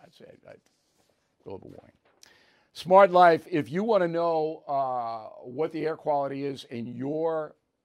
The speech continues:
neighborhood, there's an app, Air Now, mobile app. Environmental Protection Agency has put it up. It's a federal government thing. All right, you enter your zip code, your city, and it tells you, uh, how good the air is.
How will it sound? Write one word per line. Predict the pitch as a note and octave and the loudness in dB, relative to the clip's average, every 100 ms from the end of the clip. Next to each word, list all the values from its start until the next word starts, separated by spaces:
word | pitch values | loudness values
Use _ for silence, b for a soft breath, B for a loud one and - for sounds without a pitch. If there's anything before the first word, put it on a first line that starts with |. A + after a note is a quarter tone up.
| _ _ | _ _
neighborhood, | A2+ F3 D#4 D#3+ F2 F2+ - E3+ D#3+ | -4 -4 -4 -8 -14 -16 -16 -18 -14
there's | C#3 D3 C#3+ | -6 -6 -4
an | F3 E3+ - - | -6 -8 -10 -10
app, | - - _ - _ _ _ _ _ _ - _ | -10 -10 _ -20 _ _ _ _ _ _ -20 _
Air | D3+ D#3 F#3 | 0 2 2
Now, | F3+ E3 F3+ G2+ - | 2 -2 -2 -8 -14
mobile | A2 C3+ E3 D#3 D3+ | -8 -4 -2 -4 -4
app. | D3 - _ _ _ _ - | -6 -12 _ _ _ _ -6
Environmental | A2 E3 F3 F3 E3+ | 2 2 2 -4 -8
Protection | D#3+ D#3 E3+ D3+ D#3+ | -10 -6 -6 -8 -10
Agency | C#3+ A#2 C#3+ | -8 -10 -16
has | B2+ | -16
put | - D#3+ | -16 -14
it | D3 | -10
up. | D3 | -10
It's | _ | _
a | A#2+ | -20
federal | E3 D#3 D3+ | -10 -6 -6
government | F3 F3+ G2+ - | -6 -10 -14 -18
thing. | A#1 _ _ B B B B B | -20 _ _ B B B B B
All | - | 0
right, | E3 | 0
you | E3 | 2
enter | D#3+ E3+ E3+ | 2 4 2
your | D#3 D3+ | 2 0
zip | A2 D3+ - | 0 -4 0
code, | E3+ F#3 A3 | 4 4 2
your | D#3+ B2 | -6 -12
city, | - D#3+ F3 D#4+ _ _ _ _ _ _ _ _ | -6 -4 -4 -8 _ _ _ _ _ _ _ _
and | C#3+ D3 | -6 -4
it | D3+ | -2
tells | E3 C#3+ | -2 -2
you, | E3+ E3 E3+ | -8 -8 -6
uh, | E3+ E3 D#3+ D#3+ C#3+ | -4 -4 -4 -6 -6
how | D#3+ | -8
good | D#3 D#3+ | -8 -8
the | E3+ | -8
air | G3 G2+ _ | -10 -14 _
is. | - | -20